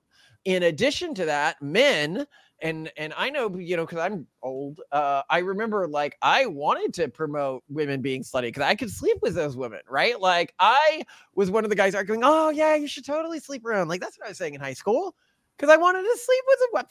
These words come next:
uh, fucking obviously, right? So there's, there's two groups that, that is promoting this. It's the women who have now entered this sort of new weird underclass, and then the men who wanna sleep with these women, right?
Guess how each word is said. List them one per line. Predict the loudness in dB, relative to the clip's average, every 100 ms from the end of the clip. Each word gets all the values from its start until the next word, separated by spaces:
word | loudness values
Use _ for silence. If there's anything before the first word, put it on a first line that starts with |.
| -14
uh, | -14 -2 -2
fucking | -2 -8 -6 -4 -2 -2
obviously, | -2 -4 -6 -8
right? | -4 -2 -2 -6 _ _ _ -6
So | 0 0
there's, | 0 -4
there's | -6 -8 -8
two | -6 -4 -4
groups | -4 -2 -2 -6 -12 -10
that, | -6 -6 -6 -4
that | -2 0
is | -2
promoting | -4 -6 0 0 0 -8
this. | -10 -8
It's | -10 -6
the | -4
women | -4 -4 -4 -6
who | -6 -6
have | -4
now | -6 -6
entered | -6 -8 -6
this | -8
sort | -8 -8
of | -8
new | -4 -2 -2
weird | -2 -2 -2 -2
underclass, | -4 -6 -6 -2 0 0 -4 -10 _ -20 -20 _ 0
and | 2
then | 0 0
the | 0
men | 2 2 0 -2
who | -4 -4 -4 -4 -8 -10
wanna | -8 -4 -2 -2
sleep | -4 -6 -8 -6
with | -8 -8
these | -12 -12
women, | -14 -10 -2
right? | 0 0 -6